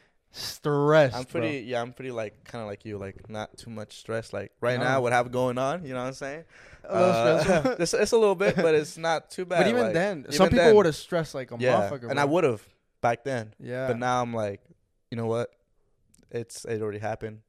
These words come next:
Speaker 2: The damage has been done. You know what I'm saying? I just just gotta look forward, you know what I'm saying? And, um, I was gonna s-,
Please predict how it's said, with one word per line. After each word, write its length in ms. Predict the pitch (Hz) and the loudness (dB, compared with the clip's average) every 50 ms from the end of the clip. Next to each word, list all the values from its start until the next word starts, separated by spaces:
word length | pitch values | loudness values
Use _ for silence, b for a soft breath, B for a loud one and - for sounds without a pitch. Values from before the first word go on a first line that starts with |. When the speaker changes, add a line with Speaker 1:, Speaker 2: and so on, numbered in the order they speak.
| _ _ _ _ _ | _ _ _ _ _
Speaker 2:
The 80 | - 107 | -20 -12
damage 300 | 104 110 104 107 104 - | -10 -10 -10 -10 -12 -14
has 100 | 107 101 | -14 -12
been 200 | 92 98 98 98 | -12 -12 -10 -8
done. 340 | 104 113 110 110 107 110 - _ _ _ _ _ _ _ _ _ | -6 -6 -6 -6 -8 -10 -14 _ _ _ _ _ _ _ _ _
You 80 | _ 117 | _ -12
know 80 | 113 107 | -10 -10
what 40 | 104 | -12
I'm 40 | 107 | -12
saying? 200 | - 113 113 98 | -12 -12 -12 -10
I 120 | - 101 | -10 -10
just 380 | 107 _ - - - - - _ _ _ _ _ | -12 _ -16 -20 -20 -20 -20 _ _ _ _ _
just 60 | _ | _
gotta 120 | - 95 98 | -8 -8 -8
look 120 | 104 104 | -8 -12
forward, 300 | - _ 113 110 107 104 101 | -12 _ -8 -6 -6 -8 -10
you 60 | 101 | -12
know 80 | 101 104 | -14 -14
what 60 | 101 | -14
I'm 60 | 101 | -14
saying? 280 | 101 - 107 107 107 110 b b b b b b b b b | -14 -14 -14 -14 -14 -14 b b b b b b b b b
And, 260 | _ - 117 110 107 | _ -12 -10 -10 -8
um, 380 | 110 110 107 107 101 101 98 95 _ _ _ _ _ _ _ _ _ _ _ _ _ _ _ _ _ _ _ _ _ b b b b b b b b _ - | -8 -8 -8 -8 -10 -12 -16 -20 _ _ _ _ _ _ _ _ _ _ _ _ _ _ _ _ _ _ _ _ _ b b b b b b b b _ -10
I 40 | 120 | -10
was 100 | 117 110 | -10 -8
gonna 120 | 117 113 | -12 -16
s-, 80 | - | -18